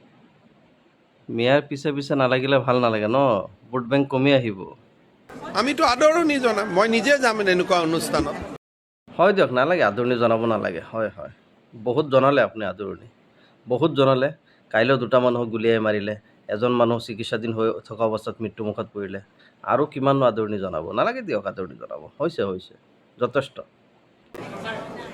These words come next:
Speaker 2: গতিকে চানখাৰ সৃষ্টি হওক।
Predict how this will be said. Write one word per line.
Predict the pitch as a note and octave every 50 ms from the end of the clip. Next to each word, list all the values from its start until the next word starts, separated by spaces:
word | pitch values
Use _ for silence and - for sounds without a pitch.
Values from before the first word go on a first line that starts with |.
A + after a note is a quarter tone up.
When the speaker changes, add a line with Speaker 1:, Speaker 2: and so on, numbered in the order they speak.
| - - -
Speaker 2:
গতিকে | E3+ F3+ B3+ - D4 C#4+ D4+ D#4 - - - - - - - - - - - - C#3+ D3 E3+ E3 - F3 - - C4+
চানখাৰ | - F#3+ F#3+ G3+ A#3 C4 C4+ B3+ - - - D4 D#4 D#4
সৃষ্টি | - - - C#4 C#4 C#4 - - - C#4+ B3
হওক। | E3 C#3+ A#2+